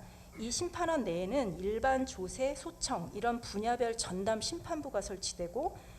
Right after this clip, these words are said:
의료나 토지, 광업, 건축 이런 쪽 세세한 전문 분야별로 최고의 전문가로 풀을 만들어서 심판을 하도록 이렇게 할 것이기 때문에 전문성 면에서도 오히려 더 수준이 높아질 것으로 저희는 예상을 합니다.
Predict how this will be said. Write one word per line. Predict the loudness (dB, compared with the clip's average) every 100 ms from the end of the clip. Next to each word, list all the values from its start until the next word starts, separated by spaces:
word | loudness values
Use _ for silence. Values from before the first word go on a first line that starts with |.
| -6
의료나 | -4 2 4 6 4
토지, | 2 -4 -2 -4
광업, | -2 2 6 6 4
건축 | -4 -4 -2 0 -2 0
이런 | 4 4
쪽 | 4 2 2 -6 -16 -12
세세한 | -10 -8 -6 -2 -2
전문 | -2 0 2 2 2
분야별로 | 0 0 2 2 2
최고의 | 0 -2 0 0 0
전문가로 | -4 -2 0 6 6 12
풀을 | 12 12 12
만들어서 | 4 2 0 0 -2
심판을 | -2 -4 -4 -4 -4
하도록 | -6 -2 0 0 -2 -8 -18 -6
이렇게 | -4 -4 -6
할 | 2
것이기 | 4 4 0 -4
때문에 | -4 -2 2 2 2 -6 -16 -10
전문성 | -4 0 2 4 4 4
면에서도 | 4 4 2 2 2
오히려 | 2 2 2 4 4 4 -2
더 | -4
수준이 | -4 -2 -2 0
높아질 | -2 -4 -4 -4 -4
것으로 | -4 -4 -6
저희는 | -4 -4 -4 -4
예상을 | -4 -4 -4 -2
합니다. | -2 -2 -4